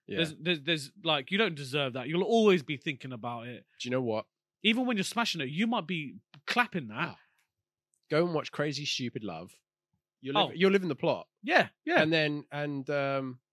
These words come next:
Speaker 1: but maybe don't do the ending. Maybe just fuck off.
Speaker 2: Just,
Speaker 1: Maybe just
Speaker 2: yeah.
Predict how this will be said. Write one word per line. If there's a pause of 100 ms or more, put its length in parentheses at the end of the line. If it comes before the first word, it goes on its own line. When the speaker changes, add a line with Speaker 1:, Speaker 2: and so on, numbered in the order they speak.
(100)
Speaker 1:
but
maybe
don't
do
the
ending.
Maybe
just
fuck
off. (120)
Speaker 2:
Just,
Speaker 1:
Maybe
just
Speaker 2:
yeah.